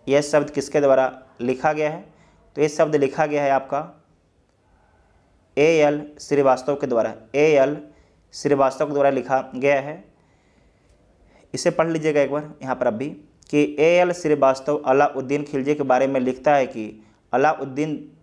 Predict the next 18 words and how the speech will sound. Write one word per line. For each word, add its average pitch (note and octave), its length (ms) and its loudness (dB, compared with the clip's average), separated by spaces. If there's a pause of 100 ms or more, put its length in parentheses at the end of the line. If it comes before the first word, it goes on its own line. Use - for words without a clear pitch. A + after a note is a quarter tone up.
(160)
दिल्ली C#3 280 -2
का D#3+ 140 0
प्रथम C#3+ 440 -4 (200)
तुर्की C#3 260 -2
सुल्तान C3+ 440 0
था, G#2+ 400 -12 (400)
जिसने D3 320 0
धर्म D#3 320 0
को E3 140 -2
राज D3 240 2
के D#3 120 -4
अधीन C#3+ 280 -6
लाने C3+ 280 0
का C#3+ 180 -2
और B2+ 440 0
ऐसे C3+ 260 -2
घटकों C3+ 360 -2
से D3 140 -2